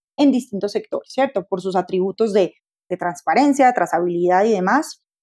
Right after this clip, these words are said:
aplicaciones en, en distintos temas, incluso, eh, para el mismo gobierno, para la misma gestión del gobierno.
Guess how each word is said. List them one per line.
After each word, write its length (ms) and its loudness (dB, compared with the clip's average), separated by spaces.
aplicaciones 840 -2
en, 280 -2
en 120 -2
distintos 460 -8
temas, 280 -4
incluso, 760 -2
eh, 240 0
para 200 -2
el 80 -2
mismo 320 0
gobierno, 440 -4
para 140 -8
la 100 -4
misma 300 -4
gestión 480 -2
del 140 0
gobierno. 500 -4